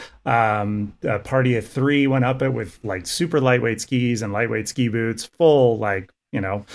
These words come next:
had all the grades, all the W's and the M's that I don't know or understand because, yeah, I guess this points to your fact that I never know those grades because I'm not an alpinist,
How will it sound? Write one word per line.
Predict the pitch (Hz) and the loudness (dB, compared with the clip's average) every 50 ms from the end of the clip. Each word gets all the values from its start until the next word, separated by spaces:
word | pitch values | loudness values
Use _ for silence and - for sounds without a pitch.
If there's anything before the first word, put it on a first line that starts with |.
| - - _ _ - | -20 -20 _ _ 2
had | 156 170 156 | 4 6 6
all | 151 147 135 | 6 6 6
the | 123 127 110 | 4 2 2
grades, | 92 - - 117 107 117 120 127 131 127 113 113 113 - - - | 0 -2 -2 0 2 2 4 4 2 2 0 -4 -6 -6 -4 -2
all | 120 107 104 | -2 -2 0
the | 110 113 104 | -2 -4 -4
W's | 90 92 113 110 104 117 113 117 117 113 113 101 110 | -4 -2 -4 -2 -2 -2 -2 0 0 -2 -2 -2 -4
and | 104 98 98 95 | -4 -4 -4 -2
the | 101 | 0
M's | 113 117 113 110 113 110 107 104 | 0 0 2 2 0 0 -2 -2
that | 110 98 98 98 - - | -4 -4 -4 -6 -6 -4
I | 117 104 101 | -2 0 0
don't | 107 101 101 113 127 - _ _ 143 139 - _ _ _ | 0 -2 -4 -6 -8 -12 _ _ -14 -14 -14 _ _ _
know | 107 95 98 104 104 107 110 113 131 | -6 -4 -2 -2 -2 -2 -2 -4 -6
or | 139 117 98 98 | -6 -6 -4 -4
understand | 104 104 104 98 - - 107 117 127 127 | -2 -4 -4 -4 -4 -2 0 2 2 2
because, | 120 - 117 110 90 104 | 2 0 -2 -2 -2 -2
yeah, | 101 98 92 92 | -4 -4 -4 -4
I | 101 104 98 | -6 -6 -6
guess | 101 95 95 - - _ _ _ _ _ _ _ _ 123 120 - _ _ | -6 -8 -8 -10 -12 _ _ _ _ _ _ _ _ -14 -14 -14 _ _
this | - 123 101 95 - | -8 -6 -6 -6 -4
points | - 123 107 104 101 - | -4 -4 -4 -4 -4 -6
to | 110 | -8
your | 98 95 | -8 -6
fact | - - 110 107 107 - | -4 0 0 0 0 0
that | 117 104 101 | -2 -4 -4
I | 101 101 | -2 -2
never | 104 104 98 101 98 | -4 -4 -4 -4 -4
know | 98 104 107 | -2 -2 0
those | 107 127 139 135 131 | 2 2 2 2 2
grades | 156 147 156 165 160 135 | 2 4 4 2 2 0
because | 131 123 110 - - 104 95 90 | -4 -4 -4 -4 -4 -6 -6 -6
I'm | 101 90 95 95 | -6 -8 -6 -6
not | 92 98 98 110 | -6 -4 -4 -2
an | 117 123 127 - | -4 -4 -4 -4
alpinist, | 139 123 127 127 156 156 151 160 165 160 - - - | -4 -4 -2 -2 -2 0 0 0 0 -2 -4 -8 -12